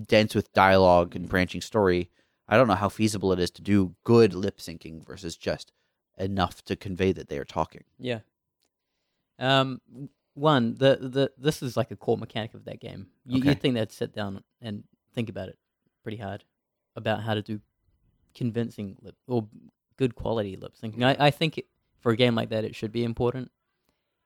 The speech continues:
Speaker 2: Um, yes, it might be hard, depends on how they do it. This, this is like a tech thing within the company. You'd think they'd invest in it.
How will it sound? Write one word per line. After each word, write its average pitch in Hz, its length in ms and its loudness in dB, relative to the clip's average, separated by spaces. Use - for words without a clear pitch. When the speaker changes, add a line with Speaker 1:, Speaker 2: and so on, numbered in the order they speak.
Speaker 2:
Um, 101 360 -6
yes, 123 340 -2
it 104 100 -10
might 110 220 -8
be 120 80 -6
hard, 113 320 -4
depends 104 500 -12
on 110 220 -14
how 107 160 -12
they 101 140 -12
do 107 220 -12
it. 123 140 -10
This, 113 120 -16
this 113 200 -10
is - 80 -20
like 117 140 -8
a 110 60 -18
tech - 280 -12
thing 120 260 -10
within 110 280 -12
the 110 80 -14
company. 120 400 -8
You'd 120 260 -2
think 123 200 -4
they'd 117 160 -10
invest 110 360 -8
in 127 60 -8
it. 127 120 -8